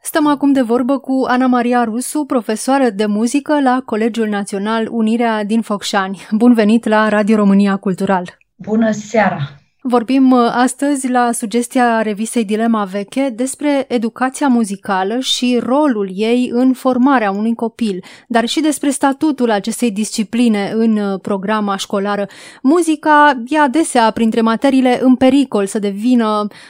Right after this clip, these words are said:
Speaker 1: opțională sau chiar să dispară din programă. Cum, cum se întâmplă asta? Cum de muzica e mereu sacrificată când se pune problema reducerii orelor în învățământul preuniversitar?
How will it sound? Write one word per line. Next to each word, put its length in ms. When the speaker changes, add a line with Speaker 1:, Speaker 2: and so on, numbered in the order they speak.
Speaker 1:
opțională 640
sau 220
chiar 180
să 160
dispară 960
din 260
programă. 600
Cum, 260
cum 160
se 140
întâmplă 400
asta? 260
Cum 180
de 80
muzica 500
e 40
mereu 300
sacrificată 760
când 420
se 120
pune 220
problema 440
reducerii 720
orelor 540
în 160
învățământul 680
preuniversitar? 920